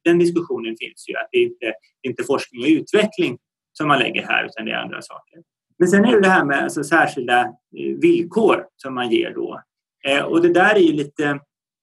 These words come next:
Eh, kan ju vara lite farligt, därför att man riskerar att snedvrida konkurrens.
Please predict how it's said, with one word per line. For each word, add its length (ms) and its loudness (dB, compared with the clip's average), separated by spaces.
Eh, 240 -4
kan 220 0
ju 80 -2
vara 200 2
lite 260 -2
farligt, 540 -4
därför 300 -2
att 100 -4
man 120 0
riskerar 340 -2
att 80 -4
snedvrida 400 -2
konkurrens. 680 -2